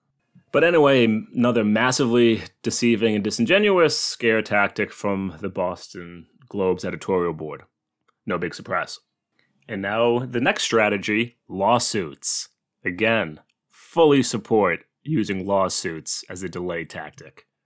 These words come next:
or to get what you want, even though, of course, the judiciary is no friend of the left. Because they were originally going to vote on this map, not when they did, November second, but the week previously. And this was successful,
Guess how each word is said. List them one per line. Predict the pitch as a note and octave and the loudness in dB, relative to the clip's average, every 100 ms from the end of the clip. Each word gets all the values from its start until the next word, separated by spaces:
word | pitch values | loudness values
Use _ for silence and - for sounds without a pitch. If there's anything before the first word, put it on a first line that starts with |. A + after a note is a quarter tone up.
| _ _ | _ _
or | - | -6
to | F2+ | -6
get | F2 G2 F2 | -2 -2 -2
what | E2 | -8
you | E2+ E2+ | -8 -12
want, | E2+ F2+ D2+ - | -12 -12 -12 -12
even | - F#2+ | -12 -8
though, | F2 | -8
of | - | -6
course, | - F2+ D#2+ | -4 -4 -4
the | - F2 | -10 -12
judiciary | F#2 F#2 F2 - E2 E2+ | -10 -10 -8 -4 -4 -6
is | D#2+ | -10
no | F2 E2 | -12 -12
friend | - F2 D#2 | -10 -10 -10
of | |
the | D#2+ | -18
left. | E2 D#2+ _ _ _ _ _ _ - _ | -16 -18 _ _ _ _ _ _ -20 _
Because | G#2+ - A#2 G#2 B2 | -12 0 0 0 0
they | C#3 | 0
were | F#3 A3 D3 | 2 2 2
originally | A2+ C#3 E3 D3+ | 2 0 0 -2
going | A#2 A#2 A2+ B2 A#2 | -2 -2 -2 -2 -4
to | G#2 | -6
vote | G2+ G#2 F#2+ - _ _ _ _ _ _ _ _ G#2 | -2 2 0 -2 _ _ _ _ _ _ _ _ 0
on | G#2 G#2 G2+ F#2+ F#2+ | 2 2 0 -2 -4
this | G2 G#2 - | -2 -2 0
map, | F#2+ F2+ F2 - | 0 0 -2 -4
not | G2 G#2 A2 | 0 2 2
when | B2 B2 | 2 2
they | B2 | 2
did, | A2+ F#2 | 0 -4
November | F#2+ F2+ F2+ | -6 -8 -8
second, | - D#3+ E2 G2+ G#2 - - | -4 -2 0 -2 -6 -12 -12
but | G#2 | -6
the | A2+ | -4
week | G#2+ G#2+ - | -2 -4 -6
previously. | A2+ G2+ D#2+ - D2 - _ _ _ _ _ _ _ - | -6 -6 -6 -14 -18 -20 _ _ _ _ _ _ _ -4
And | G#2+ F#2+ F2+ E2+ F2 - _ _ _ | -2 -2 -4 -8 -14 -20 _ _ _
this | A2 G#2 G2+ | -6 -4 -2
was | G#2 F#2+ | -2 -2
successful, | G#2+ - - _ - A3+ - G2+ F#2+ | -2 -4 -12 _ -4 -4 -2 -2 -2